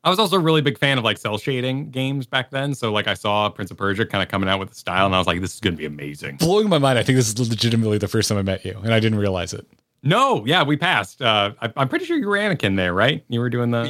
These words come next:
Speaker 2: yeah, yeah, that would have been the first year I ever went to MegaCon, and I, it,
Speaker 1: Yeah.
Speaker 2: it was only a year after Revenge had come out, so my, my costume was still pretty fresh,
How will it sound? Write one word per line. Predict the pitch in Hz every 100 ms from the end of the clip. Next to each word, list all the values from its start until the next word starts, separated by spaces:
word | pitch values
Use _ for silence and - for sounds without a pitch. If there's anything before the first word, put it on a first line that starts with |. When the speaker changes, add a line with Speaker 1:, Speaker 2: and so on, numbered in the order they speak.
| 165
Speaker 2:
yeah, | 175 226
yeah, | 190
that | 170
would |
have | 180
been | 175 170
the | 147
first | 170 151
year | 156
I | 127
ever | 127 143
went | 139 135
to | 131
MegaCon, | 131 110 110 98 101
and | 101 101
I, | 98
it, | 95 98 95
Speaker 1:
Yeah. | 95 131 165 87 101
Speaker 2:
it |
was | 104 101
only | 123 156 131
a | 110
year | 101 117
after | 104 107 110 113 98
Revenge | 90 92 98 95
had | 101
come | - 98
out, | 90 90 82 -
so | 101
my, | 95 92 90
my | 98
costume | 98 101 107
was | 92
still | - 98
pretty | 104
fresh, | 82 - 95 90 - -